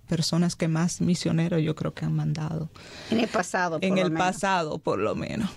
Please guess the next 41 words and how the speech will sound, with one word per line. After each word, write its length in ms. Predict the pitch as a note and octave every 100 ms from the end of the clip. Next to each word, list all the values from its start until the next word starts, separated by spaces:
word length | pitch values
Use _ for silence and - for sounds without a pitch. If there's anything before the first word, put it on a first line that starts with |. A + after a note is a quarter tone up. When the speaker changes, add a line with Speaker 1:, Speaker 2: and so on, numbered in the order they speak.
| - A#3
Speaker 1:
<laughs> 360 | - - B3
Entonces 540 | A3+ - B3 C4+ - F3
Speaker 2:
Estamos 260 | F4 G4+
tratando 420 | F4+ E4+ E4 E4 D#4+
de 60 |
alcanzar. 640 | D#4 C#4 C4 - - E3+ -
<laughs> 1120 | A4 - A#4+ - G4 D#4+ D4 C#4 C#4+ D4+ C4
Speaker 1:
Pero 280 | C4+ A#3+ A#3+
yo 180 | B3 C4
siempre 420 | C#4 D4 C#4+ C4+
digo, 240 | C4+ C4+ B3+
aún 240 | B3 C4+
así, 500 | D4+ C#4+ - B3+ A3
an-, 380 | - G#3+ G#3+ G#3+
aún 300 | F#3+ G#3 C4+
con 200 | C#4+ C4+
todos 220 | A#3+ A3+ A#3
los 100 | B3
peligros 500 | G#3 G3 F#3 F3 D#3+
que 80 | E3+
han 120 | F3
tenido, 420 | F#3 E3+ E3 E3
siguen 420 | E3 F3 F3 E3+ D#3+
enviando. 680 | C#3+ C#3 B2+ C3 - - - -
Speaker 2:
Así 120 | F3
Speaker 1:
Porque 280 | F3+ E3+ F3+
no 120 | E3+
Speaker 2:
es. 80 | F3+
Speaker 1:
es 40 | F3
tan 160 | F3+
fácil 380 | - D#3 - - -
para 240 | - D3
un 140 | C#3+
americano 600 | D3 D3 C#3+ D3 D3+ D3+ D3+
ir 120 | D3+
a 40 |
lugares 420 | D3 D3+ D3 D3
como 300 | - D3 C#3+
estos. 520 | C#3 - - - G3+ F#3
Speaker 2:
Ahora 420 | D#3 C#3 C#3+ F3
sí. 220 | F#3 -